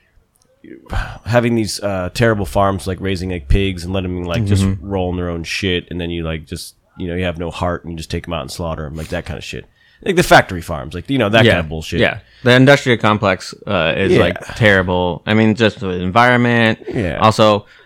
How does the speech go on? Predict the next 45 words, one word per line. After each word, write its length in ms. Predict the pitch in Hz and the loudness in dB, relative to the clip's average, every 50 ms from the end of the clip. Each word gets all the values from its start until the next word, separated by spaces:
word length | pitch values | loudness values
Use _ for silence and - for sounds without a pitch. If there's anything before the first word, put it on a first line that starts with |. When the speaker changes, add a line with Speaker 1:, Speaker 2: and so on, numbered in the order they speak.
| _ _ _ _ _ _ _ | _ _ _ _ _ _ _
Speaker 2:
I 60 | - 101 | -6 -4
mean, 280 | 104 104 98 98 98 | -2 0 0 0 -2
I 200 | 98 - 107 107 | -2 -2 -4 -4
think 280 | - - 110 104 - 110 | -2 -2 -2 -2 0 -2
it, 180 | 104 101 - - _ _ _ _ _ _ _ _ _ _ _ _ _ _ _ _ - | -2 -2 -4 -8 _ _ _ _ _ _ _ _ _ _ _ _ _ _ _ _ 0
I 80 | 123 151 | 4 4
think 140 | 143 113 | 6 6
a 40 | 110 | 6
lot 200 | 107 107 110 110 | 8 8 8 6
of 60 | 107 - | 6 4
people 460 | 107 98 - 101 98 95 98 - - - | 0 0 0 0 0 2 0 0 -2 -4
would 340 | 101 98 98 95 95 92 - | -2 0 0 2 0 0 0
enjoy, 680 | - 98 101 98 101 110 117 127 123 104 95 95 95 - _ _ _ _ _ | 0 0 0 2 4 6 6 6 6 6 4 2 -2 -6 _ _ _ _ _
because 180 | - 104 113 117 | -6 0 2 4
I 100 | 127 139 | 4 6
like 300 | 135 135 143 147 143 - | 6 4 2 0 0 0
doing 240 | 120 113 107 101 - | 2 2 2 0 0
stuff 260 | - - 98 92 - | -2 -2 -4 -2 -2
around 220 | 98 95 92 95 | -2 -2 -2 -2
the 60 | 92 | -4
farm 420 | - - 78 71 78 87 85 - - _ | -4 -2 -2 0 0 -2 -4 -6 -8 _
there, 160 | - - - - | -8 -6 -2 0
or 160 | 101 98 98 | 0 0 0
the 80 | 98 | 0
barn, 300 | 90 92 95 92 92 92 90 | 0 0 0 0 0 -4 -6
you 40 | 95 - _ _ - | -8 -10 _ _ 2
Speaker 1:
I, 160 | 113 123 151 | 6 6 6
Speaker 2:
know? 240 | 156 90 90 98 - | 6 4 2 0 2
Speaker 1:
I 140 | - 131 170 | 4 4 4
think 220 | 170 - 190 147 101 | 4 4 2 2 4
Speaker 2:
And 100 | 101 104 | 4 4
Speaker 1:
it's 80 | 104 101 | 4 4
Speaker 2:
it's 20 | - | 4
Speaker 1:
super, 840 | - - - 180 185 196 - - 160 156 143 139 131 120 113 107 - | 4 4 4 4 2 0 0 4 6 6 8 8 8 6 4 4 4
uh, 400 | - 104 107 107 104 101 98 92 85 - - - | 4 6 6 6 6 6 4 2 -2 -6 -10 -6
fulfilling. 540 | - 120 98 - 131 139 131 107 82 - - | -4 -4 0 2 4 4 4 4 0 -2 0
Speaker 2:
Yeah, 260 | - 127 104 92 95 - _ _ - | 2 4 4 4 2 -4 _ _ -2
exactly. 400 | 113 113 117 127 127 127 - 104 | 2 4 6 6 6 4 4 4
And 60 | 101 | 4
I 40 | 107 | 4
think 180 | 107 135 127 127 | 4 4 4 6
a 40 | 117 | 6
lot 160 | 113 113 113 | 6 6 6
of 80 | 110 - | 4 2
people, 720 | 117 110 113 107 104 104 101 - - - 90 87 - | 0 2 4 4 6 4 4 2 0 -4 -6 -8 -8